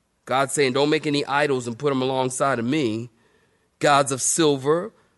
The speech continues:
gods of gold, you shall not make for yourselves. An altar of earth," in verse twenty-four, "you shall make for me, and you shall sacrifice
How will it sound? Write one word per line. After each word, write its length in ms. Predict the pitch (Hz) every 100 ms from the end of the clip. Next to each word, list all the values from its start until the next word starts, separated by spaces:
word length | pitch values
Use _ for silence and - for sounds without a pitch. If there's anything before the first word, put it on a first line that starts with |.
| _ _ _
gods 320 | - 151 151 143
of 180 | 135
gold, 460 | 127 139 123 135 156
you 120 | 170
shall 220 | 165 170
not 320 | 151 156 170 139
make 300 | 151 151 -
for 200 | 165 147
yourselves. 760 | 139 127 135 113 117 151 160 _ _ _ _ _ _
An 140 | 160 160
altar 640 | 160 202 269 - 262 247 196
of 180 | 202 -
earth," 420 | 190 196 135 127
in 140 | 135 123
verse 220 | 123 117
twenty-four, 800 | - 127 117 107 127 113 131 180 _ _ _ _ _ _
"you 180 | 151 214
shall 380 | 190 - 202 170
make 480 | 160 170 233 311 -
for 180 | - 190
me, 720 | 196 220 120 92 82 90 - _ _ _ _ _
and 180 | - 139
you 140 | 175 208
shall 180 | 196
sacrifice 800 | 165 - 226 - 190 180 165 160